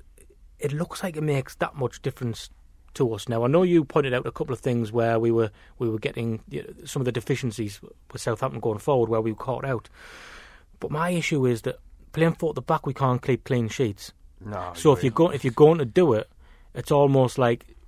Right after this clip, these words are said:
Speaker 1: putting Pienaar in is a little bit too defensive when you're two nil down already.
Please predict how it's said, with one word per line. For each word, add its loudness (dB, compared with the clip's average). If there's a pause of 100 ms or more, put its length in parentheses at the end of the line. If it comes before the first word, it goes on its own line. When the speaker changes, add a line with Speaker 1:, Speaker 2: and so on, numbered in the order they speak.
(1800)
Speaker 1:
putting -6
Pienaar 0
in 0
is -4
a -2
little -10
bit -10
too -2
defensive -2
when 2
you're -2
two 0
nil 0
down 0
already. 0